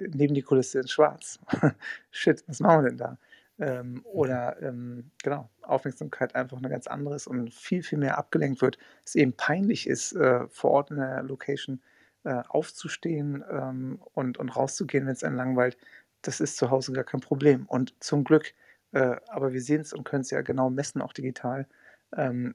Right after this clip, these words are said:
Speaker 1: was, was denk-, also, wie die Leute sich verhalten und merken daran: „Hey, ähm, wir, wir müssen echt ein bisschen umdenken.“ Und, ähm, ich sag mal so, das ist so 'ne, 'ne Digitalisier-, äh, 'ne, sorry, 'ne, ähm, d-, ähm, Demokratisierung eigentlich,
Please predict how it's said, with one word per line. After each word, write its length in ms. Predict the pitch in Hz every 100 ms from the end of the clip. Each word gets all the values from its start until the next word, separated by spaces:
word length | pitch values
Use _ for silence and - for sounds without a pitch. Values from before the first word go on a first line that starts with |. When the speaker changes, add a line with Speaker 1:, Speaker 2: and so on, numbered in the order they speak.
| -
Speaker 1:
was, 240 | 123 - 131
was 160 | 123
denk-, 260 | 139 127 -
also, 400 | 123 139 127 120 120
wie 120 | 156
die 80 | 151
Leute 200 | 156 123
sich 180 | 131 -
verhalten 440 | 120 123 127 131
und 260 | 135 123 131
merken 320 | 135 143 139
daran: 240 | 120 120
„Hey, 260 | - 156 143 _ _ _ _
ähm, 380 | 226 127 123 127
wir, 340 | 143 135 135 -
wir 80 |
müssen 240 | 135 156 -
echt 200 | - -
ein 60 |
bisschen 400 | 120 - 123 123
umdenken.“ 580 | - 143 139 143 143 131
Und, 280 | 120 123 -
ähm, 320 | - 123 123 127 - - _ _
ich 100 | -
sag 140 | 131
mal 120 | 139
so, 160 | 131 135
das 320 | 131 139 -
ist 120 | 139 -
so 100 | 143
'ne, 240 | 131 127
'ne 300 | 127 123 123 - _ _ _
Digitalisier-, 920 | 147 156 180 - 147 143 139 131 185 196
äh, 120 | 151
'ne, 240 | 139 143
sorry, 260 | - 143 135
'ne, 260 | 127 131 - - - _ _
ähm, 360 | 143 127 127 120 _
d-, 240 | 160 143 -
ähm, 420 | 151 123 123 123 120
Demokratisierung 1200 | 170 208 - - 120 - 131 123 131 139 147 -
eigentlich, 520 | 139 131 135 139